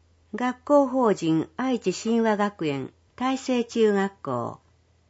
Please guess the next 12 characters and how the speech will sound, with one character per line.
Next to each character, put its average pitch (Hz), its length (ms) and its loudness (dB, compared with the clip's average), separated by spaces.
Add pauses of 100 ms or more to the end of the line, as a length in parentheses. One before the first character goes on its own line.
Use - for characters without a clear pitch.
(720)
一 240 160 -4 (100)
般 277 200 2
社 247 160 -4
団 262 220 2
法 226 260 2
人 147 320 -2 (340)
一 214 220 -4
宮 262 360 2
市 - 200 -6
医 - 160 -6
師 - 160 -14
会、 110 280 -8